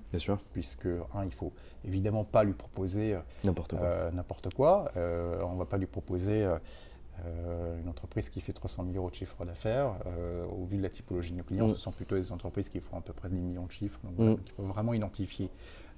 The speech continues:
Speaker 2: euh, les cibles qui peuvent intéresser, qui pourraient les intéresser, et également, euh, donc ça nécessite de, de les connaître. Quelles sont les
Speaker 1: Mm.
Speaker 2: typologies d'investissement qu'ils peuvent faire, et puis les secteurs dans lesquels ils peuvent investir.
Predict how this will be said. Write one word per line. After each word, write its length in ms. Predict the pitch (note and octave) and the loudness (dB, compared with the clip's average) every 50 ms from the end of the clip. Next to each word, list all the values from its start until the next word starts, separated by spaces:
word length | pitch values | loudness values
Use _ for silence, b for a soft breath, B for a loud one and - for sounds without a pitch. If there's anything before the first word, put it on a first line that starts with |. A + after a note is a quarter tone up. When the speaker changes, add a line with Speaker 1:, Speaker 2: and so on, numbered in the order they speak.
| - - | -8 -6
Speaker 2:
euh, 280 | F2 E2+ E2+ E2 E2+ E2+ | -4 -2 -2 -2 -2 -2
les 140 | F2 F#2 F2+ | 0 0 0
cibles 360 | - - - C#3+ C#3 A2+ G#2+ | 0 2 6 6 6 6 4
qui 120 | - - - | 0 -4 -2
peuvent 200 | - G2 F2+ F2+ | -2 -2 -2 -2
intéresser, 540 | E2+ - F2 E2 E2+ - - - C3 F#3+ b b b b b | -2 -2 -2 -2 -2 -2 -4 -4 -4 -4 b b b b b
qui 80 | - - | -16 -16
pourraient 300 | - - - F#2+ G#2 G#2 | -14 -4 0 2 4 4
les 160 | F#2+ F2+ F#2 | 4 2 0
intéresser, 420 | E2+ - - E2+ E2 - - C#3 | -2 -2 -2 -2 -2 0 0 0
et 160 | D3 C3+ G2+ F#2 | 2 2 2 2
également, 520 | E2+ E2+ E2+ E2 E2+ F#2 A2 C3 C3 A2+ G2+ | 2 0 0 -2 0 0 0 0 0 -2 -2
euh, 480 | F#2 F#2 F#2 F2+ F2 F2+ F2+ F2+ F2 F2 F#2 - b b b b b b b - | -2 -2 -2 -2 -4 -4 -6 -6 -6 -8 -8 -10 b b b b b b b -10
donc 100 | - - | -8 -4
ça 80 | - | -2
nécessite 500 | F2 E2+ - - E2+ - - G2+ F#2 - - | -2 -2 -2 -4 -6 -4 -4 -4 -6 -4 -4
de, 60 | F2+ F2 | -4 -4
de 60 | F2+ | -2
les 100 | E2+ E2 | -2 -2
connaître. 260 | - F#2+ F2 F2 - - - - - D#2+ - - - - - | -2 -2 -4 -4 -4 -6 -10 -12 -12 -12 -12 -14 -16 -16 -4
Quelles 160 | - A2 G#2 | -2 -2 0
sont 180 | - - - A2 | 0 0 0 0
les 80 | F#2 E2+ A2+ | 0 4 6
Speaker 1:
Mm. 80 | A2+ | 8
Speaker 2:
typologies 340 | A2 G#2 - G2+ F#2 F2 F2+ | 8 8 8 4 2 0 -2
d'investissement 460 | F#2 F2 F2 - - - - - E2+ | -2 -2 -4 -4 -6 -8 -6 -6 -6
qu'ils 100 | - - | -6 -6
peuvent 100 | - - | -8 -10
faire, 240 | - - B2 C3+ C#3+ B B B B B B B B B - - | -6 0 0 0 0 B B B B B B B B B -8 -4
et 100 | G2+ F#2+ | -2 -2
puis 200 | - - - C#3 | -2 2 4 6
les 100 | C3 A2+ | 6 6
secteurs 380 | - - B2+ - - - B2 C#3 | 6 4 2 2 4 2 2 4
dans 120 | B2+ G2 | 4 2
lesquels 260 | F2+ F2+ - - A#2 A#2 | 0 -2 -2 -2 -2 -2
ils 80 | G2 | -2
peuvent 220 | - - G#2+ A#2 G2+ | -2 -2 -4 -2 -4
investir. 420 | F#2 F#2+ F#2+ - - - - - | -6 -6 -6 -8 -10 -10 -12 -12